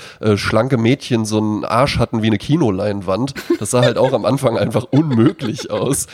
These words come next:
Aber dann hat man das halt so oft gesehen, dass dann irgendwie so, hm, ja, gut, das ist jetzt so häufig vorhanden, ähm, das scheint gut aussehend zu sein. Und dann fängt man plötzlich auch selbst an, sich damit zu beschäftigen. Genauso, kannst du dir vorstellen, dass irgendwie in den neunziger Jahren oder,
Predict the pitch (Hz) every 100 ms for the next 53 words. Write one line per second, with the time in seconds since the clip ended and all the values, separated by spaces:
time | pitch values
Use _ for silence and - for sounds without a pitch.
0 | - - 113 120 139 123 123 - 113 107
1 | 151 - 135 170 220 139 107 139 151 123
2 | - 117 120 123 120 123 110 113 - -
3 | - 196 135 95 _ _ - 156 131 98
4 | - 214 220 - - - - 107 - -
5 | 113 110 123 123 117 123 131 120 - 110
6 | 117 107 110 185 190 185 143 165 165 160
7 | - - _ _ - 120 - - 117 156
8 | - - 180 - 107 - 117 110 107 123
9 | 104 107 117 147 123 131 135 147 139 127
10 | 135 - - 117 - 143 - - 107 110
11 | 104 107 - 101 - 135 - 98 104 113
12 | 123 113 - - - - 131 - 113 117
13 | 165 139 117 117 139 127 110 107 107 123
14 | 170 147 123 104 92 107 170 165 113